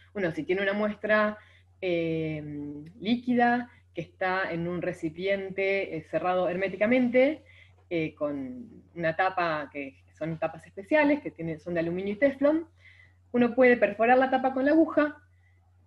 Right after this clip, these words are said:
se expone la fibra en ese espacio que queda entre la muestra y la tapa, y de esta manera se muestrean a los vo-, los analitos volátiles de la muestra. Luego de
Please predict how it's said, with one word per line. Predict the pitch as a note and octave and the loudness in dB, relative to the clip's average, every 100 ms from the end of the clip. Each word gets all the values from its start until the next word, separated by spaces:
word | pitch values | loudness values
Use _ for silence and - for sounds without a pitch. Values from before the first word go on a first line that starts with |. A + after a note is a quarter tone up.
| _ | _
se | - | -6
expone | - - C4 C4 | -4 2 4 6
la | C4 B3+ | 4 4
fibra | D4+ C#4+ C#4+ D4 A#3+ | 6 6 6 2 -2
en | G3+ | -4
ese | G#3+ | -4
espacio | G#3+ - D4 C#4+ A3+ | -6 -2 -2 -2 -6
que | - F#3 | -4 -4
queda | A3+ A3 G#3+ | 0 4 4
entre | G3 E3 E3 | 2 -2 -2
la | E3 | -2
muestra | F3 F#3 - G3 G3 G3 | -2 -6 -4 0 0 0
y | E3+ | 0
la | G3 | 0
tapa, | C#4+ C#4 D#4 F#4 - _ _ _ _ | 0 0 -2 -2 -12 _ _ _ _
y | C4 C4+ C#4+ D4+ - _ | 2 6 6 4 -2 _
de | G#3+ | -2
esta | B3 B3+ | -2 0
manera | B3+ C4 C#4+ C#4+ C#4+ | 2 4 6 4 2
se | A3+ | -2
muestrean | G3+ G3 - A#3+ A#3+ B3 B3+ | -4 -6 -2 0 2 2 -2
a | F#3+ | -4
los | E3+ | -4
vo-, | E3+ F#3 | -6 -6
los | D#3+ E3+ E3 | -6 -6 -6
analitos | F3 F3 G3 F3+ | -6 -6 -6 -4
volátiles | F3 F3 F3 F3+ | -2 -2 -2 -6
de | E3+ | -6
la | D#3 | -6
muestra. | D3 C#3+ - C3 _ _ _ _ _ _ _ - | -8 -10 -12 -14 _ _ _ _ _ _ _ -4
Luego | F#3 G3+ G#3 | 2 4 4
de | G3 G3 F#3+ | 2 0 -4